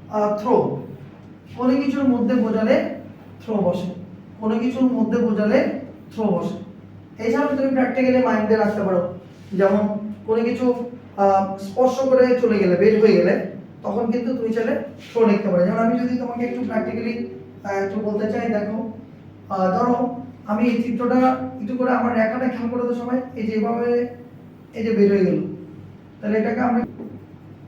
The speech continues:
ঠিক আছে? তাহলে এটা দেখো, এখান থেকে বাইরে থেকে ভিতরে দিয়ে এভাবে করে বের হয়ে গেল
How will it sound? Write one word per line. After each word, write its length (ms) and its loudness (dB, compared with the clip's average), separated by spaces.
ঠিক 120 -2
আছে? 300 2
তাহলে 160 0
এটা 220 4
দেখো, 200 0
এখান 280 0
থেকে 160 0
বাইরে 300 2
থেকে 180 -2
ভিতরে 320 -4
দিয়ে 160 -4
এভাবে 420 -4
করে 180 -6
বের 200 -4
হয়ে 160 -2
গেল 260 -4